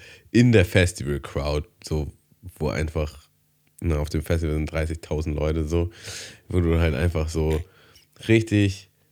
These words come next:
mittendrin bist. Und, äh, ich, ich weiß auch nicht, wie viele Ansagen es gab von allen möglichen,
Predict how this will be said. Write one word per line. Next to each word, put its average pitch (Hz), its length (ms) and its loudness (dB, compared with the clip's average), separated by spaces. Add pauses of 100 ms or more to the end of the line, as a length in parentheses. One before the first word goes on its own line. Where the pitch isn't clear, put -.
(260)
mittendrin 120 680 6
bist. 117 440 4 (1000)
Und, 95 220 4
äh, 64 160 0 (120)
ich, 98 200 4
ich 101 180 0
weiß 120 320 8
auch 107 160 6
nicht, 113 300 4
wie 104 100 0
viele 95 300 0
Ansagen 82 500 0
es 76 160 -6
gab 76 240 -4
von 76 180 -4
allen 78 240 -2
möglichen, 76 600 -4